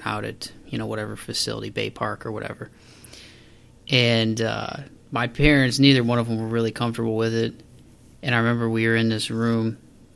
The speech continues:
at this facility, not far from the church that I was telling you guys about, where I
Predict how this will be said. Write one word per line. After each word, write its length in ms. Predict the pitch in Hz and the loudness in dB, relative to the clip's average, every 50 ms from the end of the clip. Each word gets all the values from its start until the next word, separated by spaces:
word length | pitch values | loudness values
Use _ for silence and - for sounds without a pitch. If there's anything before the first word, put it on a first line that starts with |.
| - - - - | -20 -16 -8 -8
at 140 | 117 117 - | -8 -6 -4
this 160 | 113 110 - | -6 -6 -6
facility, 540 | - 117 - - - 120 117 113 107 107 107 | -4 -2 0 0 2 2 0 0 -2 -2 0
not 220 | 120 127 135 127 | 0 0 0 0
far 220 | - 127 131 131 123 | -2 -2 -2 -2 -2
from 140 | - 117 | -2 -4
the 100 | 110 107 | -4 -4
church 400 | - - - 131 117 117 - - | -4 -2 -2 0 0 -2 -4 -8
that 120 | - 110 104 | -8 -8 -8
I 60 | 104 | -8
was 100 | 101 - | -8 -8
telling 220 | - 107 104 104 | -8 -8 -8 -8
you 60 | 104 101 | -8 -8
guys 240 | 104 101 101 104 | -8 -8 -8 -8
about, 280 | 110 107 107 104 104 110 | -8 -8 -8 -8 -8 -8
where 120 | 113 110 | -8 -8
I 180 | 110 107 107 - | -8 -8 -10 -12